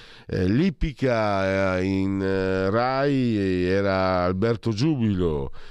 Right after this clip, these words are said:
Dick Van Dyke, eh, Mary Poppins, Kir-, Christopher Plummer, attore, il papà di Amanda Plummer, tra l'altro. Pierino Pa-, eh, Pierino Prati, mi sembra Brera lo chiamava Pierino la Peste, tre gol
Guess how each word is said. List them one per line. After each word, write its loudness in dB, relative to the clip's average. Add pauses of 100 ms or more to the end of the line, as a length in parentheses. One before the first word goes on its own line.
(180)
Dick -2
Van -2
Dyke, 0
eh, 0
Mary 0
Poppins, -2
Kir-, -2
Christopher 0
Plummer, -2
attore, -2 (260)
il -6
papà -2
di -4
Amanda 0
Plummer, -4
tra -12
l'altro. -12 (500)
Pierino 0
Pa-, -2
eh, 0
Pierino 0
Prati, -2
mi -4
sembra -2
Brera 0
lo 0
chiamava 0
Pierino 0
la 2
Peste, -4 (420)
tre -2
gol 0